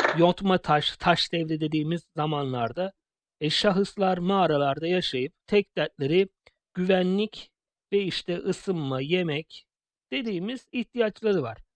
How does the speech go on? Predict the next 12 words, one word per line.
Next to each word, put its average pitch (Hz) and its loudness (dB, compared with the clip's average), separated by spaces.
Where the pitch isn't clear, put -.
Yani 226 0
bu 247 -4
kişiler, 226 2
e, 175 -6
neden 185 4
sayıya 143 -2
ihtiyaç 120 -10
duymuş? 117 -14
Hadi 185 -4
sonraki 208 2
yıllarda 190 4
tamam, 165 -2